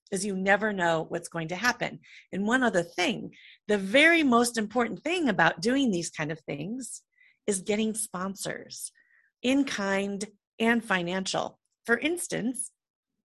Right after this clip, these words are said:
the San Francisco Magazine, which is a very, it's modern luxuries brand, they are sponsoring this event. And I have a full page ad that they're sponsoring. They're writing about me in the, in the magazine.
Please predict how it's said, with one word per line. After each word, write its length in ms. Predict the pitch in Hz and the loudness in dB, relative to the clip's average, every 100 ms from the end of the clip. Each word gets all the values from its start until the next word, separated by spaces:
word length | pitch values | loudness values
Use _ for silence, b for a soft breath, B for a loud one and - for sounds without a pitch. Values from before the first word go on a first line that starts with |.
| _ - | _ -14
the 160 | 190 208 | -2 2
San 240 | 247 262 | 2 0
Francisco 500 | 285 285 233 220 196 | -2 -2 -2 -2 -2
Magazine, 760 | 180 170 180 165 151 147 190 226 B B B | 0 2 2 0 -4 -8 -8 -10 B B B
which 160 | 220 220 | -2 0
is 100 | 208 | 0
a 80 | 208 | -2
very, 680 | 180 180 214 208 185 165 b b b | 0 2 4 4 2 -2 b b b
it's 220 | 214 214 | 0 0
modern 400 | 202 190 190 220 | 2 4 6 4
luxuries 560 | 196 170 151 170 160 160 | 4 2 0 -2 -2 -4
brand, 420 | 160 143 151 185 - b b | -6 -4 -4 -6 -12 b b
they 160 | 175 226 | 4 6
are 80 | 277 | 6
sponsoring 760 | 285 - 196 196 202 175 175 - | 4 0 0 0 -4 -4 -4 -4
this 240 | 180 190 | -4 -2
event. 460 | 170 151 - - - b b b _ | 0 -2 -2 -12 -14 b b b _
And 380 | 190 185 180 175 _ | 0 2 0 -4 _
I 140 | 180 | 0
have 160 | 180 170 | 0 -2
a 60 | 156 | -6
full 260 | - 156 | -2 -4
page 320 | 156 165 151 - | -2 -4 -4 0
ad 240 | 226 247 233 | 4 4 4
that 140 | 233 | -2
they're 80 | 233 | -2
sponsoring. 640 | 220 214 208 202 202 190 | -2 -2 -2 -2 -4 -2
They're 140 | 180 160 | -2 2
writing 320 | 185 202 208 | 2 2 0
about 280 | 180 180 - | 2 2 2
me 120 | 180 | -4
in 100 | 165 | -2
the, 240 | 160 165 - - | -2 -4 -8 -6
in 120 | 175 | -4
the 60 | 170 | 0
magazine. 720 | 202 202 190 190 185 180 | 0 2 0 -2 -4 -6